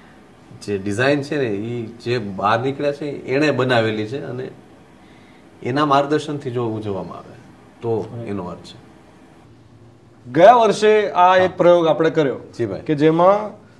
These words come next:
Speaker 3: લોકો માટેનું આયોજન ગરબાનું
Speaker 1: હમ.
Speaker 3: લોકો થકી જ થાય
Speaker 1: હા.
Speaker 3: અને જેમાં કોઈ વ્યાવસાયિક ઉદ્દેશ ના હોય,
Speaker 1: હમ.
Speaker 3: બધા સંઘ ભાવનાથી જોડાય.
Speaker 1: જી ભાઈ.
Speaker 3: અને કેન્દ્ર સ્થાને આદ્ય શક્તિ હોય
Speaker 1: હમ.
Speaker 3: અને આસપાસ જેટલા પણ કલાદાનથી જોડાતા હોય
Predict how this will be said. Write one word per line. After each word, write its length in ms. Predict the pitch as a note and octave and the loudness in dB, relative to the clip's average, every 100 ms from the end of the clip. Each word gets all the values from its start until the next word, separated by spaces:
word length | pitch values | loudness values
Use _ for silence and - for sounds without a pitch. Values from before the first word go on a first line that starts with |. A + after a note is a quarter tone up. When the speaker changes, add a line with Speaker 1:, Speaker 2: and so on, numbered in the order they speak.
| - - | -12 0
Speaker 3:
લોકો 340 | D3 D#3+ D#3+ | 2 2 2
માટેનું 520 | G#3 F#3 F3 G3 G3+ F#3 | 4 6 4 2 6 8
આયોજન 360 | F#3 F#3 F#3+ | 8 6 2
ગરબાનું 460 | E3 D#3+ E3+ E3+ F3 | 2 2 2 2 -2
Speaker 1:
હમ. 360 | B3 - - C#3 | -8 -14 -2 0
Speaker 3:
લોકો 260 | D#3+ G3+ | 4 2
થકી 320 | G3 D3+ D3 | 2 0 0
જ 120 | G3 - | -2 -2
થાય 240 | B2+ A#2 - - - | -6 -6 -10 -14 -6
Speaker 1:
હા. 60 | |
Speaker 3:
અને 260 | F#2+ D3+ E3 | -4 -2 0
જેમાં 260 | E3 F3 | 4 4
કોઈ 200 | F3 F#3+ | 4 4
વ્યાવસાયિક 520 | F3 D3 D3 D3 F#3+ F#3 | 4 4 4 6 6 6
ઉદ્દેશ 400 | E3 E3 E3 D#3+ | 2 2 2 2
ના 140 | E3+ | 2
હોય, 220 | D3 B2+ | 2 0
Speaker 1:
હમ. 220 | - - | -8 -4
Speaker 3:
બધા 200 | C3 C3+ | 0 0
સંઘ 280 | E3+ D#3+ E3+ | 0 0 0
ભાવનાથી 400 | C3+ A#2 B2 B2+ | -2 -2 -4 -2
જોડાય. 260 | D3+ D3 - - - - - - | 2 2 0 -10 -20 -20 -20 -8
Speaker 1:
જી 100 | A2 | -8
ભાઈ. 140 | F2+ - - | -8 -14 -18
Speaker 3:
અને 640 | - D#3 E3+ F3+ F3+ F3+ F3 C#3+ - - - | -10 -4 2 4 6 4 2 -4 -14 -20 -6
કેન્દ્ર 260 | F#3 G3+ G3+ | 0 4 4
સ્થાને 500 | - D3+ D3+ D#3 D3 - - - - | 4 0 0 0 -4 -10 -20 -20 0
આદ્ય 220 | D3+ D3+ | 2 2
શક્તિ 360 | D#3 C#3 - B2 | 0 -4 -6 -6
હોય 160 | A2 - - - | -6 -8 -16 -18
Speaker 1:
હમ. 280 | C3 G#2+ F#2 - | -12 -12 -12 -8
Speaker 3:
અને 180 | C3+ C#3+ | -4 0
આસપાસ 760 | C3+ C#3+ - F#3 F#3 - - | 2 2 4 6 8 6 -4
જેટલા 320 | C#3 C#3+ E3+ | -6 2 4
પણ 440 | F#3 F#3+ F#3 F3+ D#3 - - - - - - - - | 6 6 4 -2 -10 -16 -20 -20 -20 -20 -20 -20 -4
કલાદાનથી 800 | E3 F#3 F3 E3 D3+ C#3+ C3+ B2+ | 4 4 6 4 2 -2 -4 -4
જોડાતા 480 | B2+ C3+ C3+ A#2+ A2+ | -2 0 0 -2 -8
હોય 220 | G2+ | -10